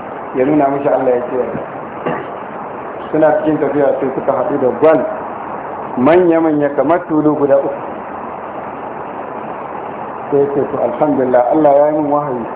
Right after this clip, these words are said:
Ya ce ɗaya na wani ɗaya na ka ne. Ɗaya kuma na wanda ya ci gurasa nan ne, in mun san shi, a nemo a bashi." Ya ce, "Wallahi ni ne."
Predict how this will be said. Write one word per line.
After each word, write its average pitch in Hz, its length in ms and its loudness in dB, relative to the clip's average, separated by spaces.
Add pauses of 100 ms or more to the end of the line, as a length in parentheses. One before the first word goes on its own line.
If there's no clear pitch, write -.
(640)
Ya 147 260 6
ce 165 60 4 (100)
ɗaya 185 240 4
na 170 160 4
wani 160 260 0
ɗaya 143 240 2
na 131 160 0
ka 123 140 -2
ne. 117 100 0 (120)
Ɗaya 185 180 4
kuma 185 420 2 (200)
na 156 160 6
wanda 185 260 4
ya 165 80 4
ci 180 120 0
gurasa 151 400 6
nan 151 200 2
ne, 147 80 2
in 165 160 0
mun 175 240 4
san 226 180 6
shi, 202 180 4 (840)
a 143 120 6
nemo 165 280 4
a 147 100 2
bashi." 143 300 0
Ya 147 140 0
ce, 147 80 2
"Wallahi 135 440 2
ni 123 160 0
ne." 123 100 0